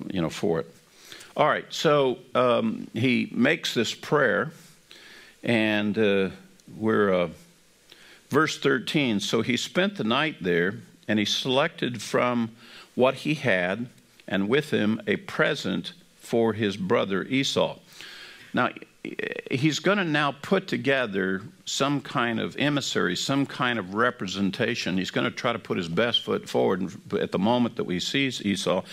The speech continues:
and he comes up with this scheme, which, by the way, is actually, it's got a lot of wisdom in it. In verse fourteen, "two hundred female goats, twenty male goats, two hundred ewes, twenty rams,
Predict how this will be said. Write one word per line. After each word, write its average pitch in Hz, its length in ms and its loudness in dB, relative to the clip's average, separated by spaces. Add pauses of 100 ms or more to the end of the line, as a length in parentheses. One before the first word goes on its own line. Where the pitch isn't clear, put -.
(220)
and 110 100 2
he 110 40 2
comes 151 340 -2
up - 160 -6
with - 160 -6
this 151 200 0
scheme, 104 600 -2 (300)
which, - 180 -4
by 165 160 2
the 165 80 -4
way, 139 140 -2
is - 180 -6 (180)
actually, - 480 -4
it's 92 220 -8
got - 160 0
a - 20 0
lot 95 220 0
of 87 80 -4
wisdom 95 380 0
in 85 100 0
it. 104 120 -2 (1500)
In 135 180 2
verse 170 220 2
fourteen, 165 500 2
"two 208 220 2
hundred 123 380 0
female 123 440 2
goats, 98 580 0 (640)
twenty 175 440 0
male 131 360 2
goats, 90 500 -2 (240)
two 170 220 2
hundred 120 400 0
ewes, 101 560 0 (500)
twenty 156 400 2
rams, 104 680 0